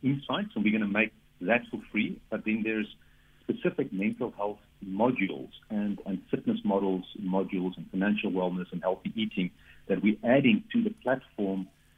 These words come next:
and, and, and, and to put you in direct, uh, contact with experts and, um, and also, uh, also provide you, uh, put you in contact with, um, proper content, high quality content around these kind of things. So it's a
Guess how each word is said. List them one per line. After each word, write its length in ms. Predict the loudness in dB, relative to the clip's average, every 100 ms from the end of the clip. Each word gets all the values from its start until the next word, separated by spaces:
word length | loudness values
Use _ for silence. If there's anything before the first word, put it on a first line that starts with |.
| -2
and, 260 | 2 4 2 -2
and, 140 | -2 -4 -4
and, 180 | -2 -2
and 200 | -6 -10
to 80 | -6
put 220 | -2 4
you 80 | 4
in 120 | 4 -2 0
direct, 300 | 2 2 0 _ -20 -14
uh, 60 | -14 -4
contact 500 | 0 0 0 -4 -2
with 200 | -2 -2 -6 _
experts 560 | -6 -6 -4 -4 -4 -6
and, 140 | -6 -6 -8 -6
um, 220 | -4 -4 0
and 140 | 0 4
also, 420 | 2 4 2 2 -2
uh, 320 | -6 -4 -2
also 160 | -2 -4
provide 320 | -2 -2 -2
you, 160 | -2 -4 -6
uh, 60 | -12 -12
put 120 | -6 -4
you 60 |
in 60 | -2
contact 340 | -2 -2 -4 -8 -4
with, 140 | -2 -2 -2
um, 220 | 0 -2 -8 -2
proper 200 | 0 0
content, 460 | 0 2 2 0 -2 -8 _ _ 0
high 140 | 2
quality 440 | 2 2 2 0 -2
content 360 | 0 0 0 -6
around 260 | -4 -4 -6
these 120 | -12 -10
kind 100 | -10
of 60 | -8
things. 200 | -12 -2
So 80 | 0
it's 160 | 2
a 80 | 2